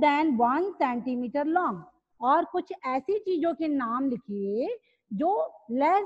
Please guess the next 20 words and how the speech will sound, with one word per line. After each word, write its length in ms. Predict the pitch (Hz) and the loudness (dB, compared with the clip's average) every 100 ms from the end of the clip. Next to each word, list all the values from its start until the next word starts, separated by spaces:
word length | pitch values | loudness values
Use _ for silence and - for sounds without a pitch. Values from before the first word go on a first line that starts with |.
| 330 | 2
than 280 | 381 403 339 | 4 4 2
one 300 | 269 349 440 415 | 0 0 -2 -2
centimeter, 560 | 370 320 320 277 240 175 - _ _ | -2 0 0 -2 -2 -6 -12 _ _
means 400 | 285 415 480 349 | -2 -2 -4 -2
बहुत 400 | 285 370 427 440 339 | 0 2 0 -2 -4
छोटा 260 | 311 277 | -2 -2
सा। 220 | - 180 - _ _ _ _ _ 285 | -4 -10 -14 _ _ _ _ _ 0
वन 480 | 269 262 277 359 | 0 2 2 2
centimeter 560 | 381 359 339 359 330 359 | 0 0 2 0 2 2
में 300 | 359 403 381 - - - | 2 0 -4 -12 -10 -8
कितना, 340 | - 403 440 269 | -4 -2 -2 -2
Means 480 | 190 247 320 427 381 - | -4 -4 -2 -4 -8 -10
इतना, 420 | 294 - 349 320 | -10 -4 -2 0
बस 200 | 233 285 330 | 0 -2 -4
इतना, 360 | 254 320 320 277 | -6 -4 -2 -4
इतना 280 | - 330 339 | -4 -4 -2
छोटा 280 | 349 294 | 0 0
क्या 180 | 359 392 | 2 2
होता 300 | 403 523 - | 2 0 2
है? 280 | 330 269 156 | 2 2 0